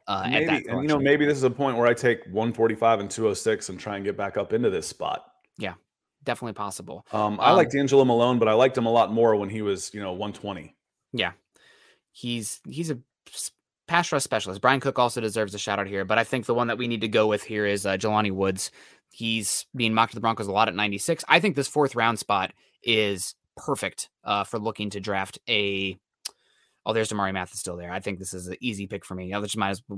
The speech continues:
Speaker 1: might as well take it. But,
Speaker 2: There's
Speaker 1: um,
Speaker 2: your cornerback, Jeremy. Jeremy's like, "Corner, corner, corner. You should take a corner. How about a corner? Have you thought about corner? There's your cornerback, Jeremy."
Speaker 1: And I saw Otito,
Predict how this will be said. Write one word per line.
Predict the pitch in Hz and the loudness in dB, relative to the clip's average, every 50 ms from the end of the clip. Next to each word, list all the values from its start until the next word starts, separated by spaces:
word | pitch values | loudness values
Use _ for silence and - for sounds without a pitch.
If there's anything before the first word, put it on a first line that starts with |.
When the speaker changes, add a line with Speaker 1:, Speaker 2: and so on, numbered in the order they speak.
| - _ | -14 _
Speaker 1:
might | - 135 135 | 4 4 4
as | 117 | 6
well | 104 104 | 2 -2
take | 95 101 98 90 | -4 -4 -6 -6
it. | - 101 | -6 0
But, | 107 110 104 | 0 4 6
Speaker 2:
There's | - 104 98 | 6 6 4
Speaker 1:
um, | 143 | 2
Speaker 2:
your | - 131 | 0 0
cornerback, | 127 117 107 95 95 92 90 - | 0 0 0 -2 -4 -4 -6 -4
Jeremy. | - 98 98 95 98 98 95 | -4 -4 -2 -2 -4 -4 -6
Jeremy's | 85 - 113 123 123 117 110 92 | -2 -2 0 0 2 0 0 0
like, | 104 104 110 - | 0 0 0 2
"Corner, | - 220 269 311 320 254 - - | 6 8 10 10 10 10 8 6
corner, | - - 185 285 339 320 - - - - - _ _ _ _ | 0 0 0 2 2 2 2 0 -2 -12 -20 _ _ _ _
corner. | - 214 269 226 127 80 - - | 6 6 6 6 2 0 -4 -10
You | - | -12
should | - - 98 | -12 -10 -2
take | - 135 139 | -2 -2 -2
a | 156 | 0
corner. | - 185 233 226 110 82 | -2 -2 -2 -2 -4 -6
How | - - 135 | 0 0 6
about | 160 - 175 | 6 6 6
a | 160 | 6
corner? | 165 165 156 135 104 85 - - _ - | 4 4 2 2 2 -2 -6 -12 _ -4
Have | - 113 | -4 -4
you | 107 104 | -4 -2
thought | - 135 147 190 | 2 6 8 8
about | 190 202 202 190 - | 8 8 8 6 6
corner? | - 196 208 208 202 208 208 - _ _ _ _ _ | 4 2 2 2 0 -2 -4 -10 _ _ _ _ _
There's | 139 175 185 135 | 8 8 8 8
your | 139 135 | 6 2
cornerback, | - 127 120 110 101 98 98 90 - | 0 -4 -2 -2 -2 -4 -6 -6 -4
Jeremy." | - 104 101 98 98 98 98 98 _ _ _ _ _ _ _ _ _ _ - | -4 -4 -4 -4 -6 -10 -12 -14 _ _ _ _ _ _ _ _ _ _ 0
Speaker 1:
And | 123 123 | 2 2
I | 123 117 | 2 2
saw | - 135 127 120 85 | 4 6 6 6 6
Otito, | 113 110 - 127 127 117 113 107 107 110 | 4 -2 -2 -4 0 4 4 4 4 2